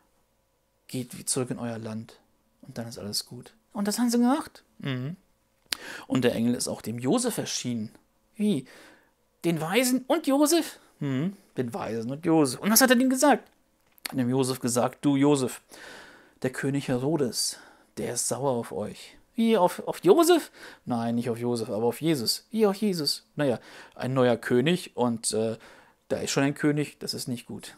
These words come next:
Ah ja, stimmt, hast du grad, hast du ja erst erzählt. Hm. Und dann hat, äh, der Engel dem Josef gesagt, "Josef, nimm deine Frau und das Kind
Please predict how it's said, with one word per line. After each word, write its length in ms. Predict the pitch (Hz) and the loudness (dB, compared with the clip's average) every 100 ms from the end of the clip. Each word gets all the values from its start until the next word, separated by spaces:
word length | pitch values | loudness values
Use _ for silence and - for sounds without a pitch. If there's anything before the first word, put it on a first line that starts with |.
| _ | _
Ah 160 | 220 233 | -4 -2
ja, 80 | 220 | -2
stimmt, 400 | - 226 185 - | 2 2 2 -4
hast 120 | - | -4
du 60 | 233 | -2
grad, 160 | 214 - | -2 -4
hast 200 | - - | -16 -8
du 60 | 196 | -6
ja 60 | 180 | -6
erst 160 | 196 | -6
erzählt. 440 | 202 - 208 190 - _ - | -6 0 0 -2 -8 _ -10
Hm. 260 | 123 120 151 _ - - - - - - | -8 -8 -12 _ -20 -18 -16 -16 -8 0
Und 160 | 143 | 4
dann 220 | 131 131 | 4 2
hat, 200 | 131 120 | 0 -2
äh, 540 | 127 127 123 123 120 82 | 2 4 6 4 2 0
der 200 | - 104 | -4 -2
Engel 220 | 120 123 | 0 0
dem 200 | 120 120 | 2 0
Josef 280 | 120 123 120 | 0 -2 -4
gesagt, 560 | 127 120 123 120 117 120 156 - - | -4 0 0 0 -4 -18 -18 -20 -6
"Josef, 520 | 131 165 175 170 - _ _ _ _ 131 | 0 2 0 -4 -10 _ _ _ _ -4
nimm 240 | 147 156 | -2 0
deine 200 | 135 127 | 0 0
Frau 360 | - 139 165 202 | -2 0 4 4
und 100 | 165 | 6
das 200 | 147 - | 4 6
Kind 300 | 190 262 | 6 6